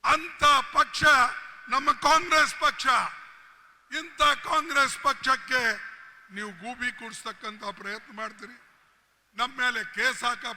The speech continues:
ಪ್ರಯತ್ನ ಮಾಡ್ತೀರಿ, ನಮಗೆ ಇ ಡಿ ಕೇಸ್ ಹಾಕ್ತೀರಿ, ನಮ್ಮ ಪೇಪರ್ ನ್ಯಾಷನಲ್ ಹೆರಾಲ್ಡ್ ಅಂತ ಪೇಪರ್ ಮೇಲೆ ಗೂಬಿ ಕೂಡಿಸಿ ಇವತ್ತು ನೀವು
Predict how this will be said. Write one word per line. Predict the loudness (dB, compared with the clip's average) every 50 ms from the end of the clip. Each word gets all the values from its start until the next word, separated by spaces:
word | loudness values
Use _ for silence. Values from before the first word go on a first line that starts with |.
| -8
ಪ್ರಯತ್ನ | -8 -6 -8 -8 -8 -12 -12 -10
ಮಾಡ್ತೀರಿ, | -10 -10 -12 -12 -14 -12 -12 -12 -14 -16 -20 _ _ _ _ _ _ _ _ _ _ _ _ _ _ _ -20 -20 _ _ _ _ _ _ -10
ನಮಗೆ | -8 -6 -8 -8 -10 -12 -14 -8 -4 -2
ಇ | 0 0
ಡಿ | 2 0 0 0 0
ಕೇಸ್ | -2 -2 -2 -4 -8 -6 -2 -2
ಹಾಕ್ತೀರಿ, | -2 -2 -4 -10 -12 -12 -12 -12 -18 -18 -20 -20 -20 _ _ _ _ _ _ _ _ _ _ _ _ _ _ -6
ನಮ್ಮ | -4 -4 -4 -4 -6 -2 0
ಪೇಪರ್ | 0 0 2 2 0 0 0 -4 -12 -18 -20 -20 -20 -20 -20 -20 _ _ _ _ _ _ _ _ _ _ _
ನ್ಯಾಷನಲ್ | 0 2 2 2 2 -2 -4 -4 -4 -2 -4
ಹೆರಾಲ್ಡ್ | -4 -2 0 0 0 0 -2 -8
ಅಂತ | -10 -8 -8 -8 -8 -8 -8
ಪೇಪರ್ | -8 -8 -6 -6 -8 -8 -6 -4
ಮೇಲೆ | -2 -2 0 0 0 -2 -4 -6 -14 -20 -20 -20 -20 -20 _ -20 -12 -8
ಗೂಬಿ | -6 -6 -2 0 0 0 -2 -4
ಕೂಡಿಸಿ | -10 -10 -12 -12 -10 -8 -6 -4 -4 -4 -6 -10 -14 -20 -20 -20 -20 _ _ _ -12 -8
ಇವತ್ತು | -6 -4 -4 -6 -6 -10 -12 -10 -8
ನೀವು | -8 -8 -8 -10